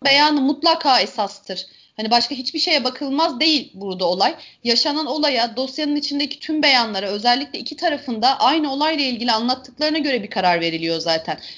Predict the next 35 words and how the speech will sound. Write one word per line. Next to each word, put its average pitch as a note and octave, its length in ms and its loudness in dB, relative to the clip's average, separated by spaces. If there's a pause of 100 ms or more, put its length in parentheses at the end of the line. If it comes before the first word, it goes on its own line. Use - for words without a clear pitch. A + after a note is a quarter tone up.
(100)
Ben A#3 160 2
şunu D4 200 2
çok E4 260 -4
iyi D4+ 120 4
biliyorum C#4+ 400 0
ki D#4 220 -6 (220)
kendi, B3 320 2
e, A3 420 2
avukat, C#4+ 440 0
erkek - 440 -2
avukat A#3+ 320 -4
arkadaşlarımdan C4+ 920 0
bile B3 240 -2 (300)
kadın C4+ 300 0
çalışanlarıyla D4 800 2
ya C4 160 4
da C#4+ 60 2
müvekkilleriyle C4+ 840 2
sırf F4 320 -10
bu - 80 -10
korkuyla C4 500 0
baş C#4 200 0
başa, D4 340 -4
ya E3+ 200 -2
sırf D4 240 -8
bu C#4+ 80 -8
korku C4 320 2
yüzünden C#4 440 0 (320)
baş D#4+ 200 4
başa D#4+ 220 2
kalmak D4+ 320 2
istemeyenler F#4 720 0
var. A3 140 4
Aman C4 440 0
bir A3+ 260 -4